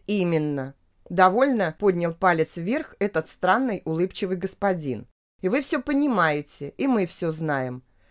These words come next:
Мы пользуемся вашими слабостями. Вы позволяете нам это. Закон жизни». Это какой-то неправильный закон.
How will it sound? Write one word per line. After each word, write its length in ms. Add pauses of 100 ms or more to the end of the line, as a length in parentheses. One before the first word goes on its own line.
(180)
Мы 160
пользуемся 720
вашими 400
слабостями. 920 (180)
Вы 160
позволяете 800
нам 300
это. 420 (280)
Закон 460
жизни». 520 (760)
Это 220
какой-то 460
неправильный 720
закон. 560